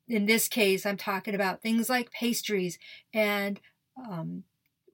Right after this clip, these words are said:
like pizza crust and high amounts of pasta. A lot of people don't realize that the servings of pasta that they're given in a lot of cases is several cups of pasta, and that's more than we need.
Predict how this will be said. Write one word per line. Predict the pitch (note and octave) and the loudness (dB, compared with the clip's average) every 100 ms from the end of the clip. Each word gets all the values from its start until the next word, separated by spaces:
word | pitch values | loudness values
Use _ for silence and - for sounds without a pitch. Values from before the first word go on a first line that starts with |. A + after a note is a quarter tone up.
| _ _ _ _ - | _ _ _ _ -4
like | G3 F#3+ | -2 -4
pizza | - D#4 D4 B3+ | -4 -4 0 -2
crust | - - F#3+ E3 - - | -2 0 2 2 -4 -4
and | A3 G#3 G3+ - _ _ | 2 2 2 -8 _ _
high | - - B3 B3 B3 | -14 -2 2 4 4
amounts | A#3 G3 G3 F#3 F3 | 2 0 -2 -2 -4
of | F#3+ | -8
pasta. | - F3+ E3+ E3+ F3 G3+ - - | -4 -4 -4 -8 -10 -12 -20 -20
A | F#4+ _ F3 | -20 _ -8
lot | F3+ | -8
of | |
people | G3+ A#3 A3 | -6 -8 -4
don't | G3 G#3 | 0 0
realize | G3+ A3+ G3+ F#3 F3 | 0 0 0 0 -2
that | F3 | -8
the | F3+ | -6
servings | - G3 F#3+ F#3+ | -4 -4 -4 -4
of | F#3+ | -6
pasta | - A#3+ C4 - F#3+ | -4 -2 -2 -2 -2
that | F#3 F#3 - | -2 -4 -6
they're | F#3 F3+ | -6 -4
given | G#3+ D4 G#3+ | 0 2 2
in | F#3 | -2
a | E3+ | -4
lot | E3 | -4
of | D#3+ - | -6 -10
cases | E3+ D#3 D#3 E3 D#3+ - - - - - | -8 -6 -6 -6 -6 -10 -18 -20 -20 -12
is | - G#3 | -4 -2
several | - F3+ E3+ D#3+ | 0 -2 -2 -8
cups | - G#3+ - - - - | -4 -4 -4 -6 -10 -6
of | G3+ | -8
pasta, | - E3 E3 - F3+ - _ - _ | -6 -8 -8 -8 -10 -10 _ -20 _
and | C#4+ | 2
that's | D#4 D#4 | 4 4
more | G#3+ G#3 G#3 G#3+ | 0 2 2 2
than | G3 F#3 F#3 | 0 -2 -2
we | F3+ F3 | -2 0
need. | F3+ C#4+ - - | 0 -2 -6 -14